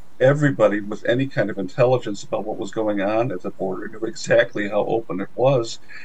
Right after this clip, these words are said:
and wanted to keep up the fiction that it wasn't.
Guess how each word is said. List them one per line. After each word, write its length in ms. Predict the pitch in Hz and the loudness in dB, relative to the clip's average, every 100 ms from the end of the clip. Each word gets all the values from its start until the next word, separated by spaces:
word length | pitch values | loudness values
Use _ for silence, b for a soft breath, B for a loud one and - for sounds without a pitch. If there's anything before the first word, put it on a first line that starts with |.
| B | B
and 100 | 104 | 0
wanted 240 | 113 117 113 | 4 4 2
to 40 | |
keep 240 | - 117 113 | 0 -2 0
up 140 | 113 | -2
the 80 | 101 | -2
fiction 540 | - 123 - 107 104 - | 2 2 2 -4 -4 -2
that 120 | 95 | -4
it 140 | 95 | -2
wasn't. 460 | - 131 160 90 | 2 2 2 -4